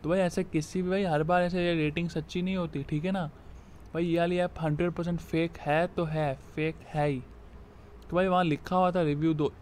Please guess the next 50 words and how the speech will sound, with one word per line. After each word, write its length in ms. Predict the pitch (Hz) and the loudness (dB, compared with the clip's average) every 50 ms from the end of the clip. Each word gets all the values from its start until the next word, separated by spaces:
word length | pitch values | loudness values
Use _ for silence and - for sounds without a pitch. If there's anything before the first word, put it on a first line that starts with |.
| - - | -6 -2
मतलब 180 | 156 165 160 | 0 0 0
वहाँ 220 | 147 151 165 165 156 | 0 0 0 0 2
रेटिंग 420 | 139 143 147 147 - 160 160 151 | 2 2 2 2 0 0 0 2
दो, 160 | 151 151 151 151 | 2 2 2 2
रिव्यू 240 | 143 135 143 151 147 | 2 0 0 -2 0
दो, 100 | 147 - - | -2 -2 -2
इसके 280 | 147 147 - - - 180 | -2 -4 -4 -4 -2 0
लिए 100 | 180 170 | 0 2
भाई 120 | 180 180 | 2 2
लोग 240 | 175 165 165 165 165 | 2 2 2 2 2
आए 260 | 151 151 147 156 160 | 2 2 2 2 2
अच्छे 240 | 151 147 147 - 165 | 0 -2 -2 -4 -4
अच्छे 160 | 151 156 151 | -4 -2 -2
रिव्यूज़ 280 | 143 143 143 151 151 143 - | -2 0 0 0 -2 -2 -2
दे 120 | 147 139 | -2 -2
रहे 80 | 131 131 | -2 -2
हैं, 120 | 127 127 | -4 0
बाकी 300 | 127 127 131 131 - 165 | 0 0 0 0 -2 -6
कोई 240 | 151 - 170 170 175 | -2 0 2 2 2
रिव्यू 240 | 165 156 160 165 160 | 2 2 0 -2 -2
व्यू 140 | 156 160 160 | -2 -4 -4
ना 200 | 160 160 160 160 | -2 -2 -2 -2
दे, 180 | 156 156 143 135 | 0 -2 -2 -2
बकवास 480 | 131 135 139 - - 156 156 156 156 - | -2 -4 -4 -4 -2 -2 -2 -2 -2 -4
ऐप 200 | 151 147 - 135 | -8 -6 -4 -4
है 140 | 131 127 - - - - - - - - - - - - - - - - - - - - - - - - - - - - - - - - | -6 -6 -6 -12 -20 -20 -20 -20 -20 -20 -20 -20 -20 -20 -20 -18 -16 -16 -16 -16 -16 -18 -18 -20 -20 -20 -20 -20 -18 -18 -18 -14 -8 -4
भाई। 120 | 160 165 170 | -2 0 2
ये 60 | 170 | 2
लोग 260 | 170 165 170 170 170 | 4 4 4 2 2
ना 100 | 185 180 | 0 -2
पागल 380 | - - 160 151 147 151 160 156 | -2 0 0 2 2 2 2 2
बना 260 | 151 147 143 139 135 | 0 0 0 0 0
रहे 120 | 131 135 131 | 0 -2 -4
हैं। 180 | 123 127 135 | -4 -4 -2
गेम 240 | 131 151 156 165 165 | 0 2 2 2 2
इन्होंने 260 | 165 170 170 175 170 160 | 0 0 0 0 -2 -2
अच्छी 220 | 156 - - 165 | -4 -4 -4 0
दे 120 | 160 147 135 | 2 2 2
दी, 120 | 127 135 143 | 2 0 -2
अब 120 | 143 131 | -2 -2
बंदा 260 | 143 139 143 156 156 | -2 -2 2 4 4
एक 140 | 147 151 147 | 4 4 2
बार 140 | 160 160 156 | 2 0 0
स्टार्ट 340 | 160 - 160 151 156 156 - | 0 0 2 2 2 0 0
करेगा 240 | 170 160 160 165 | 0 0 0 0
खुद 180 | 156 160 160 147 | -2 -4 -6 -4
को 120 | - 165 | -2 0
रोक 220 | 151 151 156 156 - | 0 0 0 0 -2
नहीं 120 | 165 160 156 | -4 -4 -2
पाएगा। 380 | 151 135 131 131 131 127 123 | -2 -2 -2 -2 -4 -6 -6